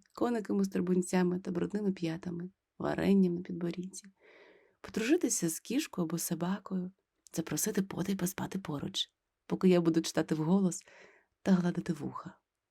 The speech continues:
Обожнюю шовкові вуха. Я вирушила в безпечне місце, де в мене ще немає школи. Зараз же літо.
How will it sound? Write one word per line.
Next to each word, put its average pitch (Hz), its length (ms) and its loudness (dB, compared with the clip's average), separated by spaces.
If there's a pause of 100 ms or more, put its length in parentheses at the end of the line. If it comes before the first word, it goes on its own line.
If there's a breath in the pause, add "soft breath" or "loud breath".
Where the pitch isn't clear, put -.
(180)
Обожнюю 165 680 4
шовкові 151 560 -6
вуха. 139 380 -14 (1160)
Я 185 160 10
вирушила 190 540 4
в 170 60 -6
безпечне 185 540 2
місце, 190 380 0
де 170 140 2
в 180 60 4
мене 202 240 4
ще 196 180 -4
немає 190 320 4
школи. 151 440 -10 (200)
Зараз 202 280 6
же 180 100 6
літо. 185 340 -2